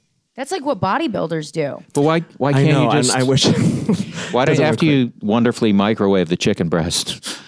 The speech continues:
Speaker 2: and I'm guessing put nothing on it,
Speaker 3: Nothing,
Speaker 2: just
Speaker 3: yeah.
Speaker 2: no s-, pepper even?
Speaker 3: Nothing,
Speaker 2: Oh
Speaker 3: no.
Speaker 2: my God! So you just, you just basically have a little chicken milkshake.
Speaker 3: Chicken water, yeah.
Speaker 2: Did you invent this?
Speaker 3: No, I think, like, I think, like Rosebud said, bodybuilders have been doing it for a while.
Speaker 1: Yeah.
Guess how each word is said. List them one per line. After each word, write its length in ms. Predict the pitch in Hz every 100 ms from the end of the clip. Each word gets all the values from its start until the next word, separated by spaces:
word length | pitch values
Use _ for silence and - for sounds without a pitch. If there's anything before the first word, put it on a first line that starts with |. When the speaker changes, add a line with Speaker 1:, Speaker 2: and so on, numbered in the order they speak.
| - - _ _ -
Speaker 2:
and 140 | 95
I'm 160 | 90 95
guessing 280 | 101 - 98
put 160 | 101
nothing 380 | 85 90 85 85
on 160 | 85 90
it, 60 |
Speaker 3:
Nothing, 400 | 120 104 92 -
Speaker 2:
just 20 | 87
Speaker 3:
yeah. 160 | 101 104
Speaker 2:
no 160 | 98
s-, 120 | 95 -
pepper 400 | - 95 127 135
even? 220 | 131 135 120
Speaker 3:
Nothing, 520 | 120 107 - 85 -
Speaker 2:
Oh 60 | 107
Speaker 3:
no. 100 | 113
Speaker 2:
my 80 | 104
God! 280 | 107 90 - - - _
So 140 | - 143
you 60 |
just, 340 | 143 135 - - _ _ - -
you 120 | 117
just 180 | 123 -
basically 240 | 117 107
have 80 | 104
a 40 | 95
little 160 | 90
chicken 320 | - 107 87 87
milkshake. 340 | 87 - 76
Speaker 3:
Chicken 240 | 165 160 160
water, 240 | 180 120
yeah. 320 | 107 135 98 104 _ _ _ _ _ _ - _ _ _ _ _ _
Speaker 2:
Did 160 | - 117
you 100 | 139
invent 280 | 135 151 190
this? 280 | 247 - - _ _ -
Speaker 3:
No, 340 | 269 269 240
I 120 | 208
think, 240 | 196 285 294
like, 160 | 233
I 160 | - 180
think, 180 | 208 220
like 160 | 185
Rosebud 340 | 151 143 143 139
said, 220 | 147 123 - 135
bodybuilders 580 | 120 120 139 139 143 135
have 100 | 131
been 100 | 127
doing 220 | 131 131
it 100 | 123
for 180 | - 127
a 100 | 120
while. 560 | 120 120 120 120 120
Speaker 1:
Yeah. 300 | 175 175 165